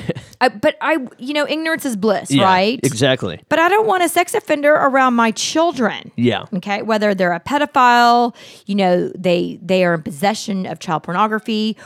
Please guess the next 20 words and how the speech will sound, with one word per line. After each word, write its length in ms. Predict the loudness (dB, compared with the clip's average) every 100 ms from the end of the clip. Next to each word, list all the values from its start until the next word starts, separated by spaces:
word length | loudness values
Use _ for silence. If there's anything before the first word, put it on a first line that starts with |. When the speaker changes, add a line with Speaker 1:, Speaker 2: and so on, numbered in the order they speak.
| -20 _
Speaker 2:
or 240 | 2 2
if 140 | 2 0
they 100 | -2
raped 480 | 0 2 2 0 0
a 80 |
woman 580 | 2 2 2 -2 -4 -16 _ _ _
or 100 | 0
whatever, 340 | 0 0 -2
they're 140 | 0 0
still, 420 | 0 0 0 0
they 180 | -2 -4 -4
still 280 | -6 -6
committed 400 | -4 -2 0 0
a 80 | -2
violent 540 | -4 -2 0 0 -2 -2
crime 420 | 0 2 0 -4
against 560 | -4 0 0 -2 -8
another 360 | -6 -2 -2 -2
human 300 | -4 -10 -8
being. 360 | -10 -8 -10